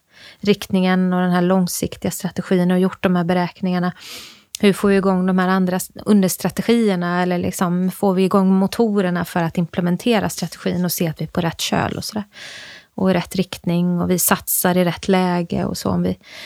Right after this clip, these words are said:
ska vara så st-, öka så mycket det året, ja, men då behöver vi investera redan här och liksom hålla, hålla ordning på det. Gör vi rätt prioriteringar? Har vi rätt verktyg för att satsa på det? Har vi rätt organisationskultur och sådär? Så att de delarna jobbar jag mycket med att liksom sätta igång, kan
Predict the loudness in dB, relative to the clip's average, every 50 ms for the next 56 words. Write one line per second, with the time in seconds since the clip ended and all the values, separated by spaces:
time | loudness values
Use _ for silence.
0 | -18 -18 -12 -2 0 2 4 4 4 2 2 2 0 0 0 -2 -6 -4 -2 0
1 | 2 4 4 4 4 2 0 0 2 2 2 2 0 0 -2 0 2 2 2 2
2 | 2 0 0 0 0 -2 -2 -2 -2 0 0 0 0 0 0 0 2 2 2 2
3 | 0 0 0 0 0 0 0 0 -2 -2 0 0 -2 0 2 2 4 4 4 4
4 | 2 2 0 0 -2 0 -2 0 2 2 0 0 -2 -4 -8 _ _ -2 0 2
5 | 2 2 2 2 0 -2 -2 -4 -4 -6 -6 -6 _ _ _ -20 -20 -20 _ -20
6 | -18 _ -4 2 4 6 6 6 4 2 0 -2 -4 -8 -4 0 0 0 0 0
7 | -2 -2 -2 -2 -2 -2 -2 -2 -2 -4 -4 -6 -8 -14 -20 -20 -12 _ 2 2
8 | 4 4 4 2 0 0 0 2 4 4 4 2 0 -4 -12 -6 -4 -2 -2 -2
9 | -4 -6 -8 -8 -6 -6 -8 -8 -6 -6 -8 -4 -2 0 2 2 2 2 2 2
10 | 0 0 0 2 2 2 2 0 0 -2 -4 -2 0 0 0 -2 -4 -6 -8 -8
11 | -4 -2 -4 -2 -2 -4 -6 -4 -4 -4 -6 -6 _ -16 -20 -18 -18 -18 -12 -2
12 | -2 -2 -2 _ 4 4 6 6 4 4 4 2 0 0 0 -2 -2 -2 -2 -2
13 | -2 -2 -4 -2 -2 -2 -4 -4 -4 -4 -2 -2 -2 -2 -4 -6 -2 -2 -2 0
14 | 0 -2 -4 -2 -2 0 0 2 2 0 0 0 -4